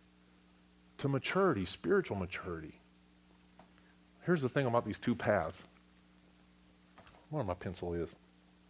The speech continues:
We got two paths. L path. That's a good one. That's not a, not even a thing, I don't believe. It'll be on there forever.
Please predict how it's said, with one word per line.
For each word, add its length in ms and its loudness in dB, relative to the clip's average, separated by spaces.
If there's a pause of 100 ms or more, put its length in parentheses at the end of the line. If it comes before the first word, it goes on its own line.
(1600)
We 60 8
got 120 10
two 140 4
paths. 400 6 (2250)
L 160 10
path. 360 6 (1120)
That's 140 -12
a 60 -12
good 160 4
one. 120 -2 (1900)
That's 220 -10
not 240 -4
a, 140 -4 (520)
not 140 -8
even 160 -6
a 240 -2
thing, 320 -6
I 40 -2
don't 120 -4
believe. 300 0 (1400)
It'll 320 -12
be 120 -4
on 160 -2
there 140 0
forever. 480 2